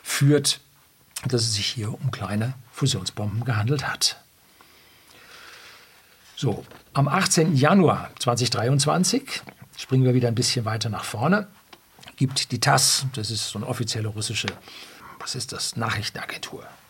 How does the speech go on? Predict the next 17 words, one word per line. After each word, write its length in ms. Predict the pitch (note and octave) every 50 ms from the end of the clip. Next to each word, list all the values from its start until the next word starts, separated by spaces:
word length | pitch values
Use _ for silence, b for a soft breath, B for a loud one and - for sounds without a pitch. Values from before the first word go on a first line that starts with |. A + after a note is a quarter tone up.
| _ - - - _ -
Hm. 80 | - - - _ B B B B B B B B B B B B B B B B B B B B B B _ -
Zitat, 560 | - C3+ C3+ C3+ C3 D3+ - - - - - _ -
„Die 100 | C#3 C#3
erste 300 | D3 F3+ F#3 F#3+ - F3+
Ladung 380 | C3 A#2+ A#2+ C3 D3+ D#3 D3+ D#3
Poseidon-Munition 1120 | - C#3 C3 G#2 B2 G#2+ B2+ D#3 F#3 F#3 F#3 F3+ E3 E3 E3+ D3 - - C#3 C3+ C#3 C3+
wurde 160 | C3+ A2 G2+
hergestellt 640 | F#2+ A#2+ E3+ G3 G#3 F#3+ - - E3 D#3+ E3 - -
und 120 | - A#2
wird 160 | G#2+ B2 B2 G#2+
in 120 | G2 -
Kürze 480 | - - F3 F3+ - - - F3+ F#3 E3+
an 80 | C3
das 160 | A#2+ A2 -
nuklear 400 | C3+ B2+ - - G#2+ F#2+ - D3+
getriebene 420 | D3+ C#3+ C3+ - - C3+ C3 C3+ B2
Spezial-U-Boot 960 | - - - - - - A2+ A2 C#3 - D4+ F3 C3 A#2+ A#2+ B2 A#2+ A2 -